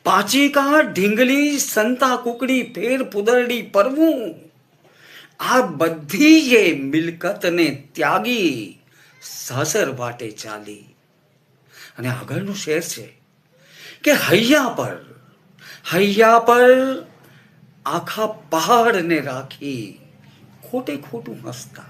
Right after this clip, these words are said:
હૈયા પર આખા પહાડને રાખી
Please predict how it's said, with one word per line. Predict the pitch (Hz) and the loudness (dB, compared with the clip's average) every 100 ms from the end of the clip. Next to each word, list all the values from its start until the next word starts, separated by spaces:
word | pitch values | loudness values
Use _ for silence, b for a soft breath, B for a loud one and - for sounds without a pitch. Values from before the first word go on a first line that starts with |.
| - - - - - - B B B 175 | -20 -20 -20 -20 -20 -20 B B B 0
હૈયા | 208 277 277 | 2 4 2
પર | 277 277 | 4 4
આખા | 294 - - 240 269 | 2 -2 -2 0 2
પહાડને | 262 - 226 240 285 269 262 | 0 2 2 6 4 4 2
રાખી | 233 247 262 - 277 277 269 | 4 2 2 -4 -4 -2 -4